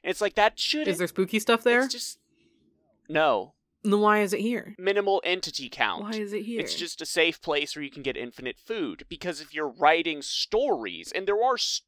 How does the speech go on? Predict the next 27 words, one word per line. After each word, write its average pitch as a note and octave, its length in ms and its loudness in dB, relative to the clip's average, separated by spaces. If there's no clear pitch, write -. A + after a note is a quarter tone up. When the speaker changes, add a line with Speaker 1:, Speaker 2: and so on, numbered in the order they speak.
Speaker 1:
you E3 100 -4
know, A#3 80 6
Speaker 2:
There, B3+ 40 6
Speaker 1:
there - 160 -4
Speaker 2:
there A#3 140 8
Speaker 1:
are G3+ 80 6
Speaker 2:
are A3+ 120 6
so A3 140 4
Speaker 1:
stories F#3+ 140 6
Speaker 2:
many. D3 340 0
Speaker 1:
for B2 160 -2
the G#2 80 -8
back G2+ 260 0
room. C#2+ 280 -16
If D3+ 160 0
you're E3+ 100 -2
writing E3 280 6
stories, E3 640 -2
you C#3 120 -8
need C#3+ 320 -4
to, D3 140 -2
like, C3 260 2
address C#3 400 0
the C#3 80 -8
question C3 460 0
of, A#2+ 100 -4
like, B2 280 0